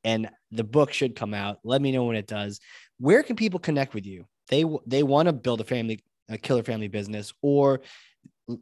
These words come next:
podcast, all the things. What are the U R Ls they should go to?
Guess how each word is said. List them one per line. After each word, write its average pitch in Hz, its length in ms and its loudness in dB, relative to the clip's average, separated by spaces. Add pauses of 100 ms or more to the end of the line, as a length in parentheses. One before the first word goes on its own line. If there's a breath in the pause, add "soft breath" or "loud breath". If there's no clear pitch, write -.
podcast, 120 640 0
all 156 160 6
the 135 80 0
things. 104 320 -6
What 151 140 0
are - 20 -2
the 156 100 -4
U 139 180 -2
R 117 100 0
Ls 107 180 -4
they 107 80 -10
should - 160 -12
go 101 100 -12
to? - 220 -20